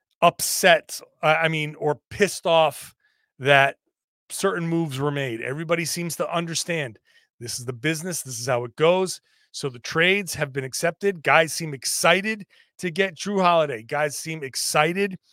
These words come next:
for what this season brings. Guys feel good. They feel healthy. Uh, Joe Mazzulla is ready. He's got a,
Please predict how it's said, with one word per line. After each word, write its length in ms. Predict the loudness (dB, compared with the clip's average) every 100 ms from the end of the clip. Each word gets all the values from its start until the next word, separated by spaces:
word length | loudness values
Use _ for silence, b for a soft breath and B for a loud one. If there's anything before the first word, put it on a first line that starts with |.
| b b
for 200 | -4 2
what 220 | 2 0
this 160 | -4 -6
season 440 | -6 -8 -8 -10
brings. 340 | -10 -14 -14 -20 b b b
Guys 320 | 0 0 0 -4
feel 280 | -2 -2
good. 320 | -2 0 0 0
They 120 | -4
feel 300 | -4 -2 2
healthy. 540 | 2 2 -2 -4 -4 _ _ _ _ _
Uh, 260 | -6 -4 -4
Joe 260 | -2 0
Mazzulla 540 | -2 -6 -2 4 4 4
is 220 | -4 -2
ready. 420 | 2 2 2 -6 b b
He's 180 | -14 -4
got 180 | 0 0
a, 420 | 0 -4 -4